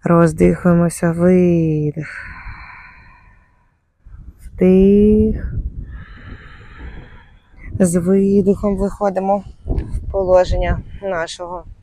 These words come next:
стола. Вдих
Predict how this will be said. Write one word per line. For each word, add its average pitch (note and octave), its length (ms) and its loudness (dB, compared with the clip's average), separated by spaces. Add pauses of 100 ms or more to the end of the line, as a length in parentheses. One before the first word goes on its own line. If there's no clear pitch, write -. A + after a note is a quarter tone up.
(400)
стола. A3+ 760 4 (760)
Вдих G3 800 2